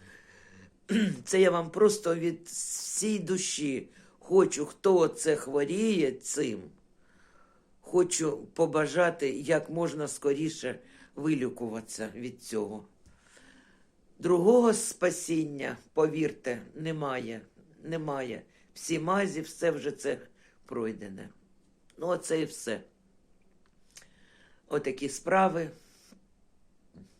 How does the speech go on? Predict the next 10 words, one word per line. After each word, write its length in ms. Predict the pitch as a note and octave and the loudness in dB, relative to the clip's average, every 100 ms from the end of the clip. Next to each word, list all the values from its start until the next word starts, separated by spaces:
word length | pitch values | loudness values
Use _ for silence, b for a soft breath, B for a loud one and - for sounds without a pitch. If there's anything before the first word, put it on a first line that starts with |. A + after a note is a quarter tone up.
| _ _ _ _ - B B B B B B B C#3+ | _ _ _ _ -20 B B B B B B B -6
Бажаю 560 | D3+ D3 D#3 C#3+ B2+ | -4 0 0 0 0
вам 340 | C3 C3 G2 - _ _ _ _ _ _ _ _ _ b b b b - | -2 -4 -6 -14 _ _ _ _ _ _ _ _ _ b b b b -10
і 80 | D3+ | -10
всім 400 | - C#3 D3 C#3 | -8 -6 -4 -2
вашим 520 | C#3+ C3+ - B2 C3+ | -2 -2 -8 -8 -8
рідним 520 | C#3+ D3 B2 B2+ A2 - _ - | -6 -6 -8 -10 -12 -16 _ -14
не 160 | D3 | -10
хворіть. 520 | C#3+ B2+ C#3 C#3+ D#3 - _ _ _ _ b b b b b b b b b - | -10 -6 -4 -2 -4 -6 _ _ _ _ b b b b b b b b b -6
Будьте 360 | G#3 G3+ D3+ | -6 -4 -4
здорові, 720 | B2+ C3 C#3 D3+ D3 B2 B2 | -4 -4 -2 0 0 -2 -10